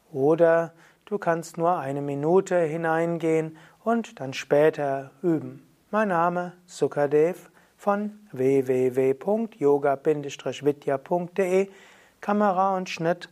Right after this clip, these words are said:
Nanda. Jetzt sitze also ruhig und gerade, beziehungsweise ich zeige dir erstmal, wie es aussieht, denn nachher wirst du es nicht mehr machen können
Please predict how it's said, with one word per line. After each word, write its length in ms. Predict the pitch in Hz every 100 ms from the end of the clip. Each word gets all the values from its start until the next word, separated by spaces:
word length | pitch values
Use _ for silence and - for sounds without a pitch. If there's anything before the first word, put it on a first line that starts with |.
| _ _
Nanda. 560 | 139 143 127 123 131 143 _ _ _ - - _ _ _ -
Jetzt 260 | 208 202
sitze 360 | 247 247 - 196
also 480 | 160 156 175 233 240 _ _ _ _ -
ruhig 760 | 139 147 160 170 180 180 185
und 320 | 160 139 - -
gerade, 640 | 147 123 117 135 180 247 247 _ - - -
beziehungsweise 760 | 165 - 208 214 196 180 160
ich 200 | 156 -
zeige 480 | - 160 180 190 185
dir 160 | 175 175
erstmal, 680 | 160 160 160 160 151 143 139
wie 80 |
es 160 | 135 -
aussieht, 600 | 151 160 156 202 233 -
denn 160 | 143 151
nachher 360 | 147 131 156
wirst 280 | 147 147 -
du 40 | 143
es 120 | -
nicht 220 | 156 -
mehr 120 | 135
machen 320 | 139 131 139
können 360 | - 170 185